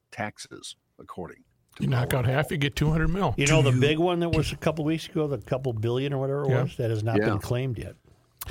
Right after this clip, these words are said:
Speaker 2: Are they in a
Speaker 1: Really?
Speaker 2: state where they can remain anonymous like
Speaker 3: I don't know.
Speaker 2: Minnesota?
Speaker 3: I
Speaker 2: Which is,
Speaker 3: don't know.
Speaker 2: that's what I would do.
Speaker 4: John, uh, the Powerball in Washington, what side of the state? Do you know where?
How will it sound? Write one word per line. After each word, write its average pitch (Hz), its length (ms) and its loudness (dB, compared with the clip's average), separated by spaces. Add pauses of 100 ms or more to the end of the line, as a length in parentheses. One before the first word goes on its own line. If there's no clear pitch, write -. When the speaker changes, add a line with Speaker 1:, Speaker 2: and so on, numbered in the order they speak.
(240)
Speaker 2:
Are 147 80 4
they 139 120 4
in 156 40 4
a 160 40 4
Speaker 1:
Really? 147 80 4
Speaker 2:
state 147 280 2
where 139 80 2
they 127 140 0
can 123 160 0
remain 127 260 0
anonymous 127 480 0
like 123 80 6
Speaker 3:
I 120 60 2
don't 123 260 -2
know. 123 120 4
Speaker 2:
Minnesota? 127 400 2
Speaker 3:
I 131 80 2
Speaker 2:
Which 120 120 0
is, 117 60 2
Speaker 3:
don't 131 260 0
know. 110 300 -2
Speaker 2:
that's - 140 -10
what 107 100 -4
I 117 80 -4
would - 160 -4
do. 82 240 -4 (360)
Speaker 4:
John, 123 320 2
uh, 117 140 0
the 110 160 0
Powerball 113 560 0
in 85 140 -2
Washington, 85 680 -4
what 90 180 0
side 85 300 -2
of 85 80 -4
the 76 80 -10
state? 80 380 -6
Do - 80 -6
you 85 40 -4
know 82 120 0
where? 82 380 -2